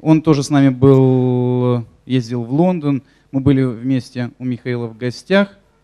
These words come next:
Вот. А кроме этого, Гена открыл успешный, э, гриль Ду Бразил.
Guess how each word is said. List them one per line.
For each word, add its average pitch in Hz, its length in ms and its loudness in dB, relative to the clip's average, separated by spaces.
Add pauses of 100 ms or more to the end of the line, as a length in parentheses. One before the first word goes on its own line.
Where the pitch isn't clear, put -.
(960)
Вот. 147 400 -2 (480)
А 143 140 -2
кроме 208 320 6
этого, 147 300 4
Гена 156 320 4
открыл 147 520 6 (840)
успешный, 151 920 0 (340)
э, 135 480 2
гриль 151 260 6
Ду 139 120 -2
Бразил. 139 560 2